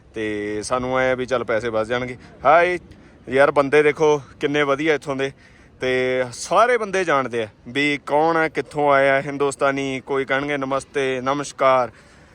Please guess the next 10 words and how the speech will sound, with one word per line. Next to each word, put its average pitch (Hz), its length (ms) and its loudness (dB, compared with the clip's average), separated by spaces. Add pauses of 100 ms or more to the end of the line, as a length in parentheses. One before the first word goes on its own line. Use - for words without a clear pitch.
(160)
ਤੇ 123 600 -2 (400)
ਵਧੀਆ 226 260 4
ਯਾਰ, 170 180 4
ਇਥੋਪੀਆ 180 520 0
ਆ 202 40 4
ਕੇ 190 100 -6
ਨਾ 220 100 -2
ਜੀ 175 180 -4
ਲੱਗ 175 200 2
ਰਿਹਾ 165 320 4